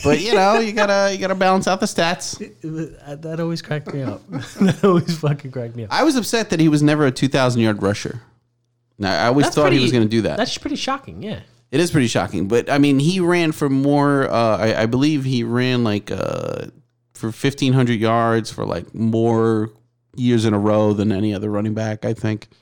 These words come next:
Speaker 2: Oh.
Speaker 1: I mean, to me, he was the best that ever played
Speaker 2: How'd
Speaker 1: at
Speaker 2: you
Speaker 1: that
Speaker 2: feel about
Speaker 1: position.
Speaker 2: him retiring early?
Speaker 1: I hated it at the time,
Speaker 2: Mm-hmm.
Speaker 1: but then, um, years later,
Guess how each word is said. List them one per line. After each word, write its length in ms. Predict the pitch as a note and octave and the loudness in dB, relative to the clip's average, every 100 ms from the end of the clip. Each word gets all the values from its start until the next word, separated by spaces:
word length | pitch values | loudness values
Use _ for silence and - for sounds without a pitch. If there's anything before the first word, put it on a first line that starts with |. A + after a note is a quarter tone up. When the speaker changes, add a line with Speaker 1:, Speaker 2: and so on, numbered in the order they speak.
| D#3 | -16
Speaker 2:
Oh. 160 | B2 - _ | -16 -16 _
Speaker 1:
I 60 | F#3 | 0
mean, 80 | |
to 100 | F3 | 2
me, 120 | F#3 G#3+ | 2 4
he 100 | F3 | 4
was 100 | C3+ | 4
the 80 | |
best 220 | A#2 A2+ - | 2 2 2
that 100 | G#2+ | 2
ever 160 | G2 | 0
played 320 | - F#2+ E2+ | 0 2 2
Speaker 2:
How'd 100 | E2 | 0
Speaker 1:
at 140 | G#2 G2+ | -2 0
Speaker 2:
you 40 | |
Speaker 1:
that 80 | F#2+ | 0
Speaker 2:
feel 160 | A3+ G#3 | 2 0
about 160 | G3 | 0
Speaker 1:
position. 160 | G3 F#3+ | 0 -2
Speaker 2:
him 20 | |
retiring 480 | E3 - E3 D#3+ D3+ | -4 -4 -4 -4 -6
early? 300 | D#3+ C3+ A2 _ _ _ _ _ _ _ _ _ _ - | -6 -8 -12 _ _ _ _ _ _ _ _ _ _ -6
Speaker 1:
I 240 | C#3 E3+ | -2 2
hated 500 | F3 C3 D3+ D#3 C#3+ | 2 2 2 2 2
it 220 | G#2+ - - _ _ | 0 -4 -10 _ _
at 140 | A#2 A#2 | -6 -2
the 80 | G#2+ | -4
time, 840 | - - B2+ A2 E2+ - - - E3 | -4 -6 0 0 0 -4 -10 -16 -6
Speaker 2:
Mm-hmm. 80 | C3+ | 0
Speaker 1:
but 220 | G#2 - - - | 2 0 -8 -14
then, 580 | G#2+ B2 C#3+ D#3 D3+ D3+ | -4 -2 0 2 2 0
um, 560 | - A#2 A2 G#2+ G#2+ A#2+ _ _ - - - - | 0 2 2 0 -4 -6 _ _ -20 -20 -20 -4
years 400 | C3+ F#3 F3+ D3+ | 2 2 2 2
later, 440 | E3+ E3+ C#3 A#2+ | 2 4 2 2